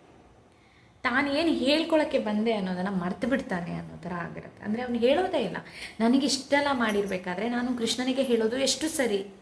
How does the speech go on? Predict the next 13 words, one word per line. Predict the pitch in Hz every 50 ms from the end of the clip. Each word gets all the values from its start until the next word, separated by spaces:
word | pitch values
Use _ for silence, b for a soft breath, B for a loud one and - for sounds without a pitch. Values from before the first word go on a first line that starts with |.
| B B B B B B B B
ನಾನು | 208 208 202 226 277 320 320
ಕೃಷ್ಣನ | 311 269 - - - 285 285 277 277 254 233
ನೋಡಿದೆ | 226 214 208 196 196 185
ಅಲ್ವಾ, | 180 180 - 202
ನನಗೆ | 208 247 277 302 320 320
ಸಮಾಧಾನ | 320 262 214 185 175 170 165 175 185 175
ಆಯ್ತು, | 170 - - - - -
ಇನ್ನೇನು | 214 233 269 294 320 330
ಸಾಕು" | - - 254 220 190 196 - 196
ಅಂತ, | 185 175 170 170 170 240 247 202 185 202 220 B B B B B B B B -
ಇನ್ನೇನು | 226 247 262 247 240 -
ಹೋಗ್ಬೇಕು | 220 202 202 185 - 185 180 - - 180
ಅಂತ | 175 175 175